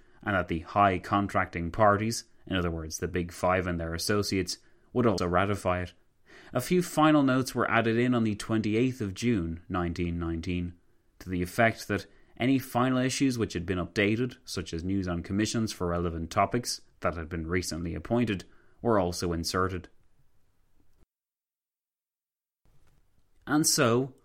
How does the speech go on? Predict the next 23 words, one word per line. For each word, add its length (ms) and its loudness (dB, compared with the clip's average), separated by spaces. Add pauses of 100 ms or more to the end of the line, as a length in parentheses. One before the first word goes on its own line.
(220)
the 80 -4
Treaty 340 2
of 100 2
Versailles 480 2
ended, 360 0 (360)
and 160 -6
German 260 4
delegates 480 2
Hermann 380 2
Müller 400 2
and 100 0
Johann 460 2
Bell 340 2 (220)
affixed 480 -2
their 160 4
signatures 680 0 (220)
to 100 -6
the 140 4
end 180 4
of 80 -2
this 260 0
long 400 0
document. 520 -2